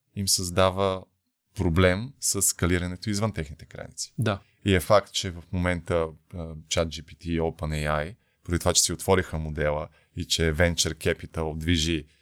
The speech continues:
Speaker 1: с милиарди скалирането на тяхната инфраструктура, аз сутринта четох, че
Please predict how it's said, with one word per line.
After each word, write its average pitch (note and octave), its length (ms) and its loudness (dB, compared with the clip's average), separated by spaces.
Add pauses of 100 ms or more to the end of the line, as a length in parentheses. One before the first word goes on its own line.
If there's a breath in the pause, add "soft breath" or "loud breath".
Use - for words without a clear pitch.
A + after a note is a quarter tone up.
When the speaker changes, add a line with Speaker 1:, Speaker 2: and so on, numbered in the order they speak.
(100)
Speaker 1:
с - 240 0
милиарди F2 680 6
скалирането E2+ 600 0
на D#2+ 60 -10
тяхната - 340 -4
инфраструктура, E2+ 680 -4
аз D#2+ 80 0
сутринта D#2+ 420 -2
четох, D#2+ 300 -6
че - 240 -4